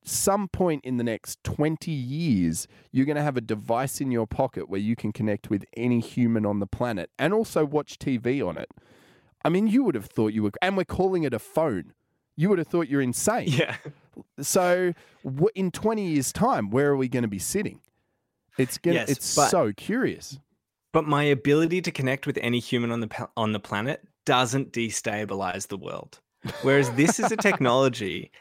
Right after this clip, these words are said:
Speaker 2: that I don't think many people are really ta-, uh, thinking about as a serious, uh, as something that could seriously impact things. Once this technology gets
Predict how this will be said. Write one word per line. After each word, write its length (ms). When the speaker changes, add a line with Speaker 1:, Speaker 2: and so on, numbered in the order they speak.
Speaker 2:
that 100
I 80
don't 200
think 180
many 200
people 340
are 80
really 260
ta-, 260
uh, 220
thinking 380
about 400
as 120
a 60
serious, 760
uh, 200
as 120
something 260
that 100
could 160
seriously 480
impact 320
things. 280
Once 400
this 340
technology 1000
gets 340